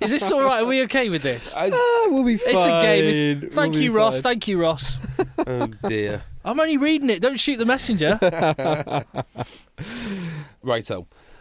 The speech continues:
Speaker 2: So, um,
Speaker 3: What was the name of that, uh, adult dating website? The one that was, like, for married people.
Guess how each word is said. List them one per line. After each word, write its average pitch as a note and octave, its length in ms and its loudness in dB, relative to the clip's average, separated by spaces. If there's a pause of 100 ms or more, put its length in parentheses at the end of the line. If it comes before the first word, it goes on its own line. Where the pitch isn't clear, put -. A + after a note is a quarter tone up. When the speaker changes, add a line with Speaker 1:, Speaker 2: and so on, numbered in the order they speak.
Speaker 2:
So, A#2+ 560 -4
um, A#2+ 480 -6 (240)
Speaker 3:
What C4+ 200 -6
was C4 140 0
the C4 80 -2
name C4 260 -2
of A#3 140 -4
that, A#3 240 -4 (600)
uh, F3+ 560 2 (400)
adult F3 380 -2 (680)
dating D#3 540 -2
website? A#2+ 520 -2 (360)
The C3+ 100 -2
one C#3 220 0
that C3+ 100 0
was, B2+ 160 -2
like, B2+ 200 -2
for C3 200 -4
married C3+ 460 -2
people. A2 440 -6